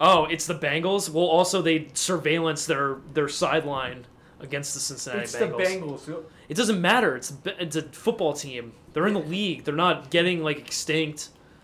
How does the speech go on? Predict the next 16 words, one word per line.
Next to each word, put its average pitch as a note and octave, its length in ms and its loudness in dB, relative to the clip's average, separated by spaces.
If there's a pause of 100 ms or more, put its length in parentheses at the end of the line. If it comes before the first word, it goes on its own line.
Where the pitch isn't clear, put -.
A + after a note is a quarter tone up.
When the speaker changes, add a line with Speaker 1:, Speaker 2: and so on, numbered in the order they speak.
(1500)
Speaker 2:
I D#3 100 -2
guess, D#3+ 440 4
but C3+ 440 0
you, F3+ 420 -2 (580)
<laughs> - 560 -16
it's F3+ 180 4
not G#3+ 220 6
surprising D#3+ 460 8
that C#3 120 0
they C#3+ 100 0
be-, C#3+ 220 -4 (140)
they C#3+ 120 0
blew C#3 200 0
out C3+ 160 2
the A#2+ 80 -4
Bengals. G#2 380 -8